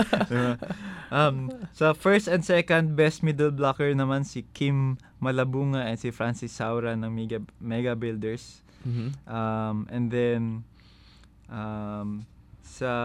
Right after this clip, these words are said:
Speaker 1: best Opposite Hitter Award, si Berlin Paglinawan. Okay.
Speaker 2: Mm.
Speaker 1: And then lastly, si
Speaker 2: Opposite hitter, si Berlin Paglinawan?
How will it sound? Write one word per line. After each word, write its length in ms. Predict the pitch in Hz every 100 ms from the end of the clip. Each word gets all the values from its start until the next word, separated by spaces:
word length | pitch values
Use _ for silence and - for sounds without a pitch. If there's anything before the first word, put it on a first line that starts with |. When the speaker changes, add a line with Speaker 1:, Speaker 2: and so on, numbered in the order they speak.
| 117 113 107 - - - - - -
Speaker 1:
best 240 | 123 147 -
Opposite 400 | 147 143 147 -
Hitter 320 | 139 - 123
Award, 400 | 120 120 107 95
si 480 | - 107 104 101 104 101 107
Berlin 640 | - 117 113 135 131 131
Paglinawan. 880 | 117 113 113 113 110 101 101 80 69
Okay. 460 | - 117 123 131 131
Speaker 2:
Mm. 320 | 113 90 95 -
Speaker 1:
And 140 | - 120
then 160 | 131
lastly, 560 | 165 196 - 170 160 160
si 500 | - 127 123 120 117 - - - -
Speaker 2:
Opposite 400 | - 151 180 180
hitter, 240 | 185 165 202
si 160 | 214
Berlin 320 | 143 151 156 156
Paglinawan? 560 | 151 139 143 190 226